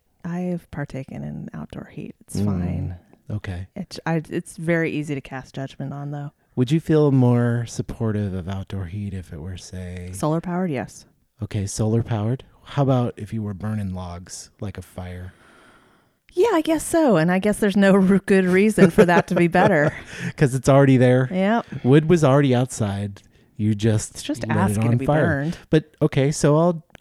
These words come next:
Speaker 2: I'll do one more. We had a propane tank with a metal craft furnace, right? All those things originated outside.
Speaker 1: Well, everything originated
Speaker 2: <laughs>
Speaker 1: outside.
Speaker 2: Right, exactly.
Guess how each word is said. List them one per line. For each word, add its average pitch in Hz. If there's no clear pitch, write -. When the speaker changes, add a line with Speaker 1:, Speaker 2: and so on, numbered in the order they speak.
Speaker 2:
I'll 147
do 135
one 139
more. 104
We 123
had 127
a 117
propane 147
tank 117
with 110
a 110
metal 107
craft 110
furnace, 98
right? 104
All 123
those 160
things 170
originated 143
outside. 131
Speaker 1:
Well, 233
everything 226
originated 139
Speaker 2:
<laughs> -
Speaker 1:
outside. 330
Speaker 2:
Right, 180
exactly. 208